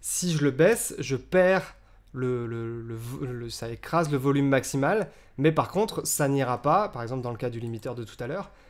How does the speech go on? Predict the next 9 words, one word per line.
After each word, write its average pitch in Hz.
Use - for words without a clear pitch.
ça -
n'ira 135
pas 196
au-dessus 165
d'ici. 156
Donc, 175
si -
je 190
veux, 175